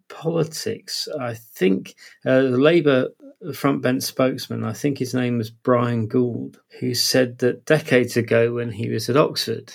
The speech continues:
he learnt through distance learning. And what he meant by that was he would meet his supervisor once a week, and his supervisor would say,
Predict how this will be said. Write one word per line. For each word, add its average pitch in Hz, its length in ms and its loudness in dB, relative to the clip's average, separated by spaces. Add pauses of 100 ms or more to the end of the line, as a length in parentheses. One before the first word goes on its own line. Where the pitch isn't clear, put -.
(120)
he 135 320 0
learnt 123 400 4
through 127 640 -2 (240)
distance 131 540 0
learning. 113 600 6
And 131 160 4
what 139 160 4
he 139 100 6
meant 143 300 4
by 104 220 0
that 120 300 -4
was - 400 -2 (440)
he 135 260 2
would 123 280 2 (180)
meet 147 220 6
his 123 200 -2
supervisor 110 640 0
once 110 340 -2
a 113 60 -6
week, 123 400 -8
and 135 160 -4
his 123 160 -2
supervisor 120 600 2
would 117 160 -2
say, 127 540 -2